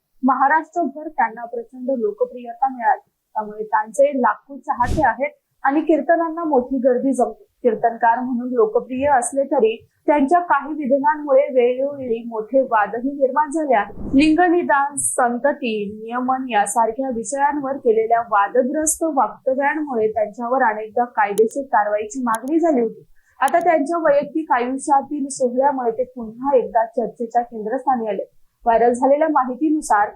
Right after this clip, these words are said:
महाराजांची कन्या ज्ञानेश्वरी आणि जावई साहिब शेलार यांची साखरपुड्याच्या ठिकाणी चक्क एका रथातून ग्रँड एंट्री झाली. यावरूनच सोहळ्याच्या भव्यतेची कल्पना होते आणि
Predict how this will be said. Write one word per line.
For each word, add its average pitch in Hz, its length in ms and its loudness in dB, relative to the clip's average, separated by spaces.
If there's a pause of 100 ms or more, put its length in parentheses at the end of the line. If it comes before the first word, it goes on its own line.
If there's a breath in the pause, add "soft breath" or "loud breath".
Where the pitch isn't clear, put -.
(240)
महाराजांची 311 680 2
कन्या 262 360 0
ज्ञानेश्वरी 254 600 0
आणि 262 200 -4
जावई 226 440 0 (140)
साहिब 240 420 -2 (120)
शेलार 240 420 2 (400)
यांची 262 420 2
साखरपुड्याच्या 262 840 0
ठिकाणी 240 460 -2
चक्क - 420 -6
एका 233 520 0
रथातून 262 460 -6
ग्रँड 233 320 -2 (140)
एंट्री 240 340 -4
झाली. 220 240 -6 (400)
यावरूनच 320 460 2
सोहळ्याच्या 311 680 2
भव्यतेची 254 720 0
कल्पना 262 520 2
होते 247 500 0
आणि 214 240 -6